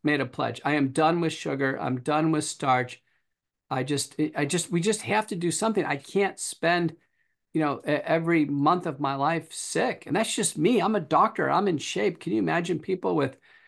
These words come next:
with diabetes and emphysema and heart failure and obesity? Uh, both covid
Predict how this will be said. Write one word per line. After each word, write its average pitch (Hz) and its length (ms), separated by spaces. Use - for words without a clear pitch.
with 127 160
diabetes 151 920
and 117 100
emphysema 156 760
and 123 140
heart 175 340
failure 139 340
and 135 200
obesity? 135 640
Uh, 123 460
both 147 400
covid 156 440